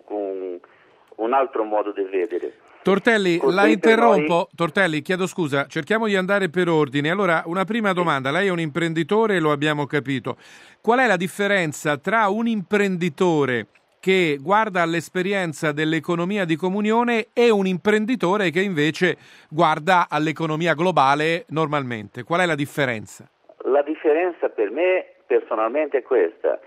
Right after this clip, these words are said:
Speaker 1: vivere l'amore evan-, evangelico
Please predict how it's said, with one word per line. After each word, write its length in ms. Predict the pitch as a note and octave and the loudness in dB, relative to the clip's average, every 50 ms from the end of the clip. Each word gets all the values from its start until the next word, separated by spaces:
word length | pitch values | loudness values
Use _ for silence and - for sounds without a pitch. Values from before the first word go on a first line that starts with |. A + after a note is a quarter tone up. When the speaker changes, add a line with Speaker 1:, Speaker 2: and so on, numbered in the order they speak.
| - - _ _ | -18 -20 _ _
Speaker 1:
vivere 580 | - A2 G#2+ B2 D#3 F3+ E3 C3+ C3 A2 G#2+ G#2 | -18 -12 -6 -2 -2 0 2 2 4 4 4 2
l'amore 520 | G#2 G#2 G#2+ A2+ B2+ C3+ B2 G#2+ G2 G2 | 2 0 -2 0 0 2 2 2 2 2
evan-, 340 | F#2 F#2+ G#2+ G#2 G#2+ G#2+ - - | 0 0 -2 -2 -4 -6 -8 -8
evangelico 1040 | G#2+ G#2+ G2 G#2 G#2 G#2 G#2 C3 C3+ D3 D#3+ D#3+ D#3 D#3+ - D#3+ D3+ D3 D3 | -8 -4 0 0 0 0 2 2 2 2 2 0 -4 -4 0 0 0 0 0